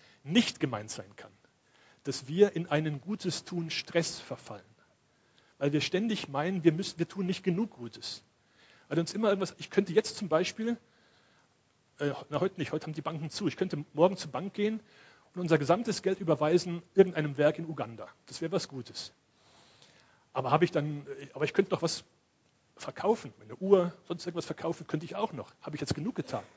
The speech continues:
Oder wo ist, wo ist die Grenze? Ich, ich wüsste viel Gutes zu tun, aber tue es oft nicht.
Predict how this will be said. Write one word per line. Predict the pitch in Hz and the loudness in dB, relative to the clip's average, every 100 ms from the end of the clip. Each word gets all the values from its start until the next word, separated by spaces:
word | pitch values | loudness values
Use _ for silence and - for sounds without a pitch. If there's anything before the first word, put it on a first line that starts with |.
| - - - - | -20 -20 -20 -4
Oder | 127 127 | -2 0
wo | 208 | 2
ist, | 202 - | 2 2
wo | 190 | 0
ist | 196 | 0
die | |
Grenze? | 156 196 240 135 | -6 -4 -4 -8
Ich, | - - | -10 -14
ich | - | -4
wüsste | 196 - | -4 -2
viel | 147 262 208 | 0 0 0
Gutes | 247 - | -4 -6
zu | - 147 | -6 -10
tun, | - 196 | -8 -8
aber | 135 127 | -4 -6
tue | - 185 | -6 -8
es | - | -6
oft | 202 - | -10 -6
nicht. | 240 - | -4 -4